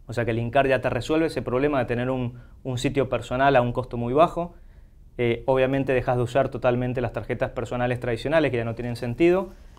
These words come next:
y entras en este directorio. O sea, básicamente son un montón de servicios en uno solo. Y si buscas, no vas a encontrar otro servicio como este.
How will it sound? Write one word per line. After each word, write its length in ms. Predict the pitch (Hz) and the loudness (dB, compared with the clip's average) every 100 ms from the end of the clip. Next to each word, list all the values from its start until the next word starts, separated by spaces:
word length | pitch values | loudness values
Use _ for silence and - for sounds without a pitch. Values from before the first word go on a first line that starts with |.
| - - | -14 -2
y 120 | 131 | 0
entras 400 | 131 151 175 175 | 2 4 4 4
en 80 | 151 | -2
este 180 | 143 | 0
directorio. 480 | 143 127 127 127 117 | 0 2 0 0 0
O 20 | |
sea, 260 | 110 123 - - - 127 | 2 0 -2 -18 -8 -2
básicamente 480 | 143 156 156 165 | 0 2 2 0
son 160 | 156 156 | -4 -4
un 80 | 156 | -2
montón 340 | 147 147 196 | -2 0 -2
de 60 | 185 | 0
servicios 500 | 170 147 190 180 139 | 0 2 0 -2 -2
en 80 | 139 | -2
uno 180 | 143 | -2
solo. 340 | 139 113 110 - - - - - - - | -2 -2 -2 -6 -18 -20 -20 -20 -16 -2
Y 720 | 127 120 120 117 117 117 113 | 2 4 6 6 6 4 0
si 200 | - - | -6 -2
buscas, 580 | 123 120 - 180 180 - | 2 2 4 4 4 -2
no 120 | 135 | -2
vas 140 | 135 123 | -2 0
a 40 | |
encontrar 340 | 117 113 113 113 | -4 -6 -2 -4
otro 200 | 107 - | -4 -8
servicio 320 | 113 107 107 | -8 -8 -8
como 160 | 107 101 | -10 -12
este. 160 | - | -16